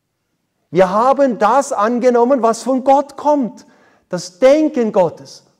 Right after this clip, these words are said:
Deswegen heißt es nicht, „Kehrt um“, sondern „Metanoia“. Denkt um. Kehr dein Denken um. So sehr, dass du jetzt was annimmst?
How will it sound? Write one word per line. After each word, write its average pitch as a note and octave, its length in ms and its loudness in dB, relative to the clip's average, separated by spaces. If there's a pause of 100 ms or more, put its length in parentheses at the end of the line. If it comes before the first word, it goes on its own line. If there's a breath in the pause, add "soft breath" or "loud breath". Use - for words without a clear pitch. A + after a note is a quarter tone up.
(600)
Deswegen G3+ 420 -4
heißt G#3+ 260 -4
es F#3+ 140 -8
nicht, A#3+ 340 -8 (480 soft breath)
„Kehrt E3+ 520 -10
um“, A3 500 -6 (500)
sondern C3 600 -12 (760)
„Metanoia“. C#3 1160 -12 (1500)
Denkt G#3 540 -14
um. G#2 140 -20 (1700)
Kehr E3 380 -10
dein C#3+ 340 -14
Denken C3+ 420 -14
um. E3 340 -16 (140 loud breath)
So A3 240 -12
sehr, E3 420 -16 (280 loud breath)
dass B2+ 160 -18
du B2 100 -18
jetzt D3+ 400 -18
was G#2+ 380 -18
annimmst? D3 580 -20